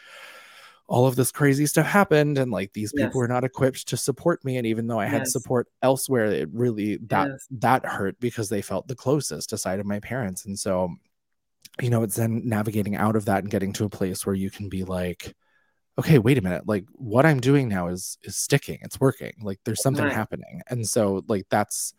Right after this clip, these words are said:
Speaker 1: that was kind of, like, the general thing of that article. And I'm, I'm super proud of it. It feels really good to have my name up there right under the Insider heading. And, uh,
Speaker 2: Yes.
Speaker 1: More of that, please.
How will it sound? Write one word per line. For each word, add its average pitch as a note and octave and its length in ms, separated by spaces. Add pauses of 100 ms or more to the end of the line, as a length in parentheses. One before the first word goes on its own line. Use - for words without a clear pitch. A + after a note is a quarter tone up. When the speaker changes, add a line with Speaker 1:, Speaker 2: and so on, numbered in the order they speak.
(440)
Speaker 1:
that G#3+ 100
was G3+ 120
kind E3+ 200
of, C#3 80
like, B2+ 120
the C3 100
general G#2 520
thing F2 240
of F2 100
that D#2 160
article. B1+ 420
And G#2 120
I'm, G2+ 260
I'm A2+ 140
super C#3 320
proud F#2+ 240
of F2+ 100
it. F2 180
It G2+ 160
feels G2+ 320
really G2+ 300
good F2+ 180
to G2 60
have G2 220
my F2+ 100
name F2 260
up E2+ 160
there E2+ 180
right E2 180
under F2+ 180
the F2 140
Insider F2 380
heading. E2+ 500
And, F2 380
uh, C3 360
Speaker 2:
Yes. - 280 (460)
Speaker 1:
More B2 240
of G#2 140
that, G2 280
please. E2 640